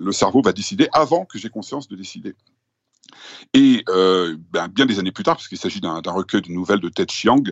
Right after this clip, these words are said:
Ted Chiang, c'est un auteur, euh, euh, nord-américain qui est, qui est extrêmement, euh, subtil, enfin, que, qui, vraiment que je recom-, dont je recommande la lecture, hein. Euh, il fait, euh, essentiellement des nouvelles,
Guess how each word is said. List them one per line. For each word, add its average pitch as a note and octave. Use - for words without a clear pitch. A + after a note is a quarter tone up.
Ted -
Chiang, A#2+
c'est -
un G2+
auteur, G2
euh, F2
euh, E2
nord-américain F#2
qui E2+
est, C#2
qui -
est -
extrêmement, F#2+
euh, E2
subtil, -
enfin, D#2
que, -
qui, -
vraiment G#2
que -
je A2+
recom-, A#2
dont G2
je A2
recommande B2
la G#2+
lecture, G2+
hein. G2+
Euh, F#2
il F#2
fait, -
euh, F#2+
essentiellement G#2+
des G2+
nouvelles, G#2+